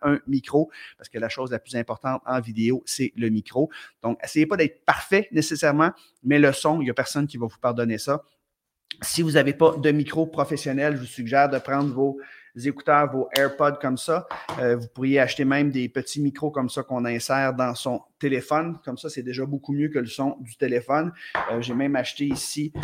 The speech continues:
euh, un petit micro comme ça qu'on plug dans notre téléphone en dessous et c'est un petit micro, euh, U S B comme ça. Donc, c'est vraiment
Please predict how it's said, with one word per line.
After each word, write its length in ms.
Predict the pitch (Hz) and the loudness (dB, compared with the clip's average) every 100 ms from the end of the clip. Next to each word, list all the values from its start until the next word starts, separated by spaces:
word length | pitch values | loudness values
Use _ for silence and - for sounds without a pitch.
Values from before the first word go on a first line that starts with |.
| - - | 2 0
euh, 320 | 123 127 127 - | 2 4 4 4
un 120 | 135 | 0
petit 320 | 131 147 - 151 | 2 2 2 2
micro 320 | 143 - 156 | 2 2 2
comme 200 | 151 127 | 2 0
ça 160 | - | -2
qu'on 200 | 147 127 | -4 -4
plug 320 | 117 139 143 143 | -2 2 2 2
dans 120 | 127 | 2
notre 180 | 123 - | 0 0
téléphone 440 | 131 123 135 135 | -2 0 0 0
en 120 | 123 | 0
dessous 320 | 113 - 151 | -2 -6 -6
et 80 | 127 | -4
c'est 180 | 120 - | -6 -4
un 80 | 123 | -4
petit 200 | 117 131 | -2 -4
micro, 400 | 120 - 139 135 | -4 0 0 4
euh, 220 | 120 117 | 2 2
U 160 | - 127 | 0 -2
S 140 | 117 | -2
B 140 | 110 135 | -2 -2
comme 180 | 123 117 | -2 -4
ça. 120 | 135 | -4
Donc, 180 | 123 117 | -4 -4
c'est 120 | 117 | -2
vraiment 300 | 131 156 | 4 4